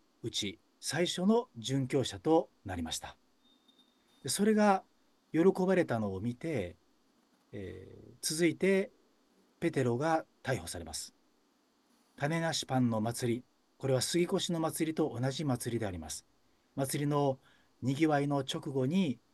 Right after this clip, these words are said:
ペテロを引きころ-、引き出して、えー、殺害して、ユダヤ人からの評判をさらに一気に上げよ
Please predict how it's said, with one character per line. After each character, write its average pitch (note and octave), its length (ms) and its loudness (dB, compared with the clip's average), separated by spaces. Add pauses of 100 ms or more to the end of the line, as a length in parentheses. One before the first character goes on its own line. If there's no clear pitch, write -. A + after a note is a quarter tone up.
(180)
ペ C#3 100 -2
テ B2+ 120 2
ロ A2 120 2
を G#2 80 0
引 - 60 -10
き - 140 -16
こ C#3+ 120 -2
ろ-、 C#3+ 160 -2 (140)
引 G2+ 80 -10
き - 180 -4
出 C#3 120 0
し - 120 -4
て、 A#2+ 320 2 (380)
え F#2+ 80 -10
ー、 F2 40 -8
殺 B2+ 240 -4
害 B2+ 160 2
し - 120 -4
て、 F2+ 160 -10 (600)
ユ C3 120 0
ダ C#3+ 60 6
ヤ C#3 80 4
人 A#2 180 0
か A2+ 80 -4
ら G#2+ 60 -4
の G#2+ 80 -6
評 C3 200 0
判 B2 260 2
を C#3+ 140 2
さ E3 160 -4
ら F3+ 100 2
に G2 220 0 (380)
一 F3+ 100 -2
気 - 160 -10
に D3 80 2
上 A2+ 140 -2
げ B2+ 80 0
よ B2 260 2